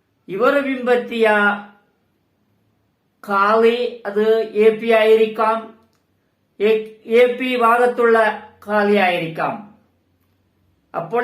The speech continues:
ഇവർ ഒരു പള്ളിക്കാർ മാത്രം ഈ മുഹറമിന് അതല്ലെങ്കിൽ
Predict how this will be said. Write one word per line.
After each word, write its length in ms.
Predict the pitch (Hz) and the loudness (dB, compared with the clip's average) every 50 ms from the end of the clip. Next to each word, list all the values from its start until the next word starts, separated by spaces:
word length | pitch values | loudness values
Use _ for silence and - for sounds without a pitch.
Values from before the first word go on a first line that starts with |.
| 247 240 | -2 0
ഇവർ 140 | 233 247 247 226 214 | 2 2 2 4 4
ഒരു 120 | 214 240 262 254 240 | 2 2 0 0 0
പള്ളിക്കാർ 480 | 233 233 233 233 233 233 226 220 220 214 208 196 190 | 0 2 2 0 0 0 0 0 0 0 0 0 0
മാത്രം 380 | 202 220 220 214 - 240 240 233 226 | 0 0 0 -2 -4 -4 -4 -4 -4
ഈ 20 | 208 202 202 | -2 -2 0
മുഹറമിന് 680 | 208 202 214 220 220 220 233 233 208 214 220 220 220 - - _ _ _ _ _ _ _ _ - | 0 2 2 2 2 2 0 0 0 -2 -4 -4 -8 -12 -18 _ _ _ _ _ _ _ _ -6
അതല്ലെങ്കിൽ 540 | 190 208 214 208 208 214 220 214 214 220 220 | 0 0 2 2 2 2 0 2 0 -2 -2